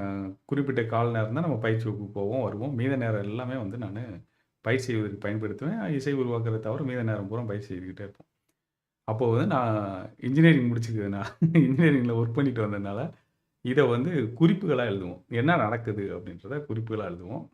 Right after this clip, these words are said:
அதை தான் பிற்காலத்துல வந்து ஒரு பல ஆண்டுகளுக்கு பிறகு,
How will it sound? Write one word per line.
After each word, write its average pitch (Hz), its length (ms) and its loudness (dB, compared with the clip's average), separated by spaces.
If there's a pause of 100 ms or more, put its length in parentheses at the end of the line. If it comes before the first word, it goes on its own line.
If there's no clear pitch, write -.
(160)
அதை 127 280 0
தான் 180 180 0
பிற்காலத்துல 139 560 0
வந்து 117 220 -2
ஒரு 110 360 -4
பல 107 180 0
ஆண்டுகளுக்கு 107 500 -2
பிறகு, 95 480 -10